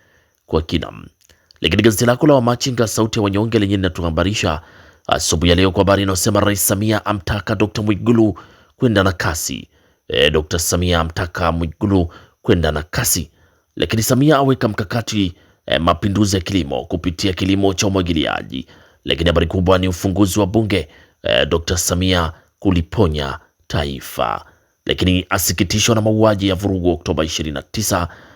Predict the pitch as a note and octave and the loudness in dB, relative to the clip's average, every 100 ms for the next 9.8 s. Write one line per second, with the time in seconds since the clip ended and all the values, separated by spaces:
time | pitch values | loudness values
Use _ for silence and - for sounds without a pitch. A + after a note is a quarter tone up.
0 | _ - - C#2 E2+ F2 E2+ E2+ F#2 F#2+ | _ -4 -4 -2 2 2 2 0 0 2
1 | F2+ - A2+ G#2 G2 F#2 F#2+ G#2 F#2 G2+ | 0 2 0 2 2 0 0 -2 -2 -2
2 | F#2 F#2+ E2 - _ _ _ C#2 F2 F2+ | -2 0 -2 -4 _ _ _ 2 2 2
3 | G2 G2+ F#2 F2+ E2 E2 - D#2+ C2+ G1+ | 0 2 2 2 0 -4 -2 -2 -2 -4
4 | G1+ - _ _ - - E2 A#2 G#2 B2 | -6 -10 _ _ -12 -4 0 2 2 0
5 | - D3 D3+ C#3 B2 A#2 G2+ G#2+ - G#2+ | 2 4 6 6 4 4 2 -2 -2 -2
6 | F#2+ F2+ E2+ F#2 F2+ F2+ E2 F2 G#2 F#2 | 0 -2 0 -2 -2 -2 0 2 2 2
7 | - - - _ - D#2+ F2 F#2 F2+ F2+ | 0 -10 -20 _ 0 2 4 4 2 2
8 | - - G2+ G2+ G2+ G2 F2 - _ _ | -2 -6 -2 0 2 0 -2 -8 _ _
9 | - G#2+ F#2+ E2+ D#2 G#1+ G1+ | 2 4 4 2 0 -4 -6